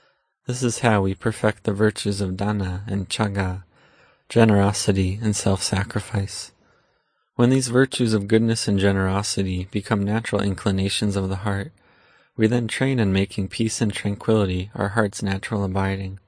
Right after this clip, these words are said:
Sometimes, however, while training the heart in peace, there will be restlessness, agitation, and doubt. This is also natural. On occasions we may become frustrated.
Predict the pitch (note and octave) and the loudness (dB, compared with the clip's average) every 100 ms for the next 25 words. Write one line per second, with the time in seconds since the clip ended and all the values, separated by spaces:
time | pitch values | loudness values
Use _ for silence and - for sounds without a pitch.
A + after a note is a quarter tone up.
0 | _ _ _ _ _ _ _ - - C3+ | _ _ _ _ _ _ _ -8 -4 -4
1 | - C3 A#2+ - G2 F#2 F#2+ F#2+ - _ | -2 -2 -2 0 2 2 0 -4 -8 _
2 | _ - - - A2 G#2+ A2 G2+ G2 G2+ | _ -4 -4 0 2 2 2 0 2 2
3 | - G#2 F#2+ A2+ G2+ - - - _ _ | 2 -2 -4 -4 -4 -4 -10 -14 _ _
4 | _ _ - G#2+ G#2 G#2+ G2+ A2+ - - | _ _ 0 2 2 2 2 2 0 -4
5 | - G2 F#2+ - - - A2 G2 F2+ G#2+ | -4 -4 -4 -8 -8 0 2 2 -2 -2
6 | G2+ - G2 F#2 F#2 G2+ G2 - _ _ | -2 -2 -2 0 0 0 -2 -10 _ _
7 | _ _ _ _ - - G#2 G2 G2 - | _ _ _ _ -6 -2 0 2 2 0
8 | G2 F#2 G2 - G2+ G2 - _ _ _ | -2 0 -2 -4 -8 -10 -12 _ _ _
9 | _ _ _ - A2 G2+ B2+ A#2+ G#2+ F#2+ | _ _ _ 2 2 2 0 0 0 0
10 | G2+ G2+ G#2 F#2+ F#2+ G2+ F#2+ - G2+ - | 0 2 2 0 -2 -2 -2 -4 -4 -2
11 | G2+ F#2 F#2 | -2 -2 -4